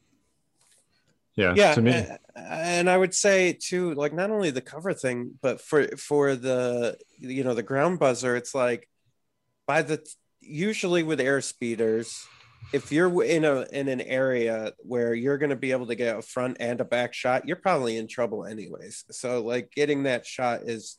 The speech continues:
Speaker 2: th-, the least of your worries at that point, right?
Speaker 1: Yeah, you're, like, in the middle of your opponent's army if you're
Speaker 2: <laughs> Yeah.
Speaker 1: able to do that.
Speaker 2: And these days, not great.
Speaker 1: No.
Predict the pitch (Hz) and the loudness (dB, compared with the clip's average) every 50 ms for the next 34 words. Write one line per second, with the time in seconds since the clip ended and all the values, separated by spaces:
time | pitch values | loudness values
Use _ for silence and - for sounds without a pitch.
0 | _ _ - - - - - 120 110 110 120 120 117 - - - 104 - 110 107 | _ _ -12 -12 -10 -8 -6 -6 -6 -4 -4 -6 -6 -6 -6 -8 -6 -6 -6 -6
1 | 101 107 107 107 104 110 110 - - 90 - 104 98 - _ - 117 104 107 - | -6 -6 -8 -8 -8 -10 -10 -12 -12 -8 -8 -8 -8 -8 _ -8 -8 -8 -8 -8
2 | - - 113 117 113 113 104 - _ _ _ _ _ _ _ _ _ _ _ _ | -10 -8 -8 -6 -8 -8 -10 -12 _ _ _ _ _ _ _ _ _ _ _ _
3 | _ _ _ _ _ _ _ _ _ _ _ _ _ _ _ _ _ _ _ _ | _ _ _ _ _ _ _ _ _ _ _ _ _ _ _ _ _ _ _ _
4 | _ _ _ _ _ _ _ _ _ _ _ - 127 107 101 101 101 98 101 95 | _ _ _ _ _ _ _ _ _ _ _ 4 4 6 8 8 8 8 8 6
5 | - 101 92 90 87 87 87 85 80 82 82 80 82 82 82 80 - 87 80 82 | 6 4 4 4 4 4 4 4 4 2 0 0 0 0 0 0 0 -2 -2 -2
6 | 85 - 85 87 - - - - - - 156 131 127 92 90 90 82 85 90 90 | -2 -4 -6 -2 0 4 6 8 8 8 6 4 4 2 0 0 0 0 0 0
7 | - - - - - - - _ _ 165 156 160 165 165 160 147 - 156 139 131 | -2 -6 -12 -20 -20 -20 -20 _ _ 0 2 4 4 4 4 4 4 2 2 2
8 | 120 - - - 143 151 151 151 - 160 156 147 131 - _ _ _ - _ _ | 0 -4 -6 -4 -4 -4 -4 -2 0 0 0 0 0 -4 _ _ _ -20 _ _
9 | 135 - - - - - - 65 78 | -20 -20 -18 -14 -10 -8 -8 -8 -8